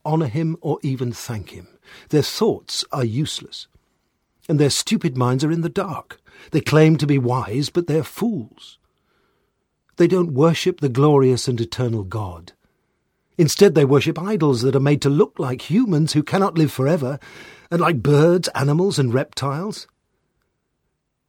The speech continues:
So God let these people go their own way. They did what they wanted to do,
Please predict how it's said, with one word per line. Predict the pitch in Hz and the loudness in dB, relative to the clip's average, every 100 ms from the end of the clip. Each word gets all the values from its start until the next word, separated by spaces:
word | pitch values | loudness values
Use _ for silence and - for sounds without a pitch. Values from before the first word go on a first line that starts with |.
| _ _ _ - | _ _ _ -16
So | - 160 | 0 0
God | 127 165 220 190 | 4 6 6 2
let | 185 | -2
these | 147 160 | -2 -2
people | - 131 - 120 | -2 -4 0 0
go | 135 156 | 2 0
their | 156 139 | -2 -2
own | 131 117 | -2 -2
way. | 127 107 82 _ _ _ _ _ _ _ _ _ _ _ _ _ _ - | -4 -6 -10 _ _ _ _ _ _ _ _ _ _ _ _ _ _ 2
They | 160 151 | 4 8
did | 196 175 | 6 4
what | 208 | -2
they | 160 | 0
wanted | 135 139 120 113 | 2 0 0 -8
to | 117 | -6
do, | 123 165 202 | -2 -2 -4